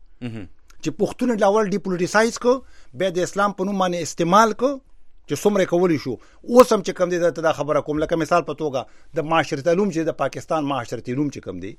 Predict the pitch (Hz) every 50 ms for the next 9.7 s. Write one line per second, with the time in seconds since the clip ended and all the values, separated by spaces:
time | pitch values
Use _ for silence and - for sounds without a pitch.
0 | - - - - - - - - 139 - 156 151 131 160 147 - - 196 196 180
1 | - 160 - 170 156 160 160 175 170 160 147 143 143 139 131 127 123 135 131 127
2 | 120 120 113 - 156 147 143 156 147 156 185 175 165 156 139 139 135 127 131 127
3 | - - 180 165 147 - 135 - 127 117 113 104 113 101 - 107 117 123 117 -
4 | 104 - 113 107 107 107 110 117 113 107 98 101 95 98 - - - 147 - -
5 | - - - - - 135 143 147 156 160 165 - - 170 - 147 - 170 - 143
6 | 117 117 107 113 110 120 165 - - - - - 123 151 156 151 170 165 175 196
7 | 220 208 196 156 - 165 160 160 165 180 - 160 151 165 147 127 135 131 143 175
8 | 185 151 139 143 - 123 113 107 98 104 110 107 - - - - - - - -
9 | 147 262 262 254 - - 254 214 240 202 190 233 - 277